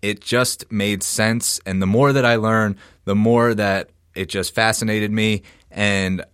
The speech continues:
when I started training that way for myself, I saw results that were crazy. Like,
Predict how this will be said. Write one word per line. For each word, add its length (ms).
when 180
I 100
started 420
training 440
that 200
way 200
for 180
myself, 800
I 120
saw 260
results 580
that 380
were 240
crazy. 420
Like, 420